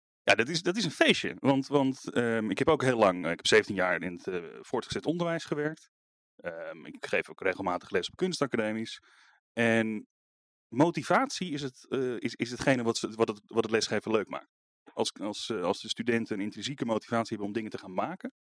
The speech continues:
ehm, en ik mag ze dan begeleiden in dat proces, dat is heel erg leuk. Dus deze club is zo enthousiast. Het is naast gezellig ook gewoon een hele goede, eh,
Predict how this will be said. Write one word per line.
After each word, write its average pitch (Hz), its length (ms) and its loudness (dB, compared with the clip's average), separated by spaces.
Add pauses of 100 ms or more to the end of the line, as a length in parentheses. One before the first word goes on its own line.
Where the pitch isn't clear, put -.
(520)
ehm, 101 320 -6
en 107 160 -2
ik - 140 -4
mag 110 180 2
ze - 60 -16
dan 104 100 -2
begeleiden 104 380 4
in 95 80 0
dat 90 100 0
proces, 139 400 -4
dat 135 240 4
is 104 100 -8
heel 92 160 0
erg 85 140 -2
leuk. 69 280 -4
Dus 101 300 -8 (400)
deze 107 300 0
club - 280 -2
is 101 160 -8
zo 110 460 -2
enthousiast. 101 680 -6 (220)
Het - 140 -8
is 104 80 -4
naast 107 320 4
gezellig 104 480 2
ook 123 160 0
gewoon 107 160 -2
een 107 120 -6
hele 135 140 0
goede, 101 420 -6 (500)
eh, 62 100 -20